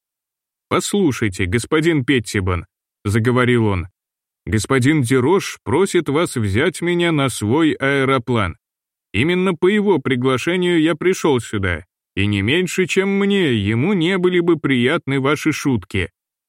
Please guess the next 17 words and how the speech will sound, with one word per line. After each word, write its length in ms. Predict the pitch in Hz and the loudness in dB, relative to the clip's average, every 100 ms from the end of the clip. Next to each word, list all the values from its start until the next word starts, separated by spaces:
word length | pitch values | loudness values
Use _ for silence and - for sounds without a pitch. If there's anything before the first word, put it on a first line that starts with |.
| - | -6
Прошу 360 | 90 92 151 196 | -2 0 0 0
вас, 180 | 175 | 0
пожалуйста, 560 | - 127 135 170 - 165 | 0 0 2 0 0 -2
говорить 480 | 139 135 131 156 147 | 0 0 0 0 -2
серьёзно». 920 | - 156 160 147 127 98 95 85 82 _ _ _ _ _ _ _ _ _ | -2 0 2 2 0 0 -2 -4 -8 _ _ _ _ _ _ _ _ _
«А, 1000 | - 139 156 143 127 113 98 85 85 90 - | -2 0 0 0 0 0 0 -2 -6 -12 -8
вот 480 | 92 104 185 185 123 | -2 0 2 0 -2
что, 560 | - - 120 107 95 | -6 -2 0 0 0
молодой 640 | 85 95 127 135 131 127 117 | -2 -2 0 0 2 0 0
человек», 720 | - 131 131 123 107 92 - _ _ _ _ 90 | -2 -2 0 2 0 -4 -10 _ _ _ _ -4
продолжал 580 | 101 117 117 123 117 | -2 0 2 2 0
Петтибон, 640 | 95 139 165 - 147 151 135 | 0 -2 -2 -2 -2 -2 -2
снова 500 | - 107 135 170 143 | -4 -4 -2 0 -2
скрещивая 840 | - 135 151 135 - 135 135 131 | -2 -2 0 -2 -2 0 0 2
руки 260 | 135 127 127 | 0 0 -2
на 120 | 120 | -2
груди 540 | 110 110 104 147 175 | 0 0 0 2 0